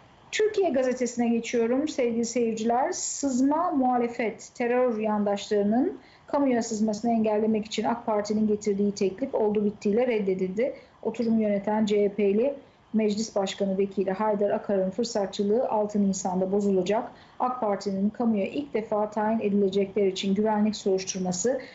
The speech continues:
ve arş-, arşiv araştırması yapılmasına yönelik kanun teklifi T B M M Genel Kurulu'na geldi. Yoklama yapıldı, yeterli sayıya ulaşıldı.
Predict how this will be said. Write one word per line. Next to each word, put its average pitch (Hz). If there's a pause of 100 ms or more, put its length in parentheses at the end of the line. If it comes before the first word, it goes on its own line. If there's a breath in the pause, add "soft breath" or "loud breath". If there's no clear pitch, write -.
(140 loud breath)
ve 226
arş-, 220
arşiv 214
araştırması 190
yapılmasına 190
yönelik 208
kanun 214
teklifi 202 (260 loud breath)
T 233
B 214
M 208
M 233
Genel 220
Kurulu'na 196
geldi. 208 (320)
Yoklama 202
yapıldı, 202
yeterli 214
sayıya 202
ulaşıldı. 202